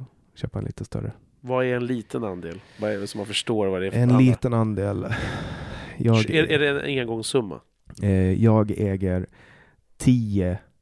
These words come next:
Speaker 1: tusendelar av en häst.
Speaker 2: Oj.
Speaker 1: Så det är, vad är det då? Noll komma en procent? Nej, en procent.
Speaker 2: För,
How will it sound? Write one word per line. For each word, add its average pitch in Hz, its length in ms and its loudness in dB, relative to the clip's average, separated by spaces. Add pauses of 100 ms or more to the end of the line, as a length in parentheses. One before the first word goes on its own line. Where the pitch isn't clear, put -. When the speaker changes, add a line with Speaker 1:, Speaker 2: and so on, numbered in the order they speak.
(1500)
Speaker 1:
tusendelar 50 640 -2
av - 100 -10
en - 60 -8
häst. - 320 -12 (1900)
Speaker 2:
Oj. 117 380 -4 (360)
Speaker 1:
Så - 120 -6
det 107 160 2
är, 98 80 2
vad 104 180 2
är 101 40 2
det 90 120 -2
då? 82 160 -6 (560)
Noll 104 180 -2
komma 104 140 -2
en 98 80 -2
procent? - 200 -8
Nej, 107 280 -2
en 104 160 0
procent. - 480 -4 (1500)
Speaker 2:
För, - 120 -8